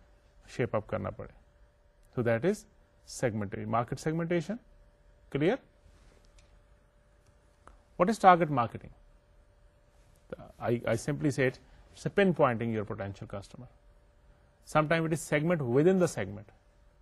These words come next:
اب ٹوٹل سیگمنٹ تو شاید آپ کی پوٹینشیل کسٹمر نہ ہو، لیکن نیرو ڈاؤن کر کے وہ جو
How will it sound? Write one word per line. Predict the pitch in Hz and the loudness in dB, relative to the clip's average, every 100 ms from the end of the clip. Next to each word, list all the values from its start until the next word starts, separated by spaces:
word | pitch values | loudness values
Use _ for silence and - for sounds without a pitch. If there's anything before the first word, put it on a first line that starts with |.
| - _ - - | -20 _ -10 -4
اب | 123 - | -4 2
ٹوٹل | 147 147 185 | 2 4 4
سیگمنٹ | 170 156 175 | 2 2 0
تو | 170 | -2
شاید | - 156 | 0 2
آپ | 147 - | 2 0
کی | |
پوٹینشیل | 139 135 127 139 | -8 -6 -6 -4
کسٹمر | 135 123 - 147 | -2 -2 -2 -2
نہ | 175 | 0
ہو، | 170 233 - - - _ - _ - _ _ _ | 0 -2 -8 -20 -20 _ -20 _ -20 _ _ _
لیکن | 131 139 147 | -2 0 4
نیرو | 135 151 | 6 8
ڈاؤن | 170 160 151 | 6 4 4
کر | 143 | 0
کے | 127 160 | 0 -2
وہ | 135 185 214 | 4 4 6
جو | 196 | 4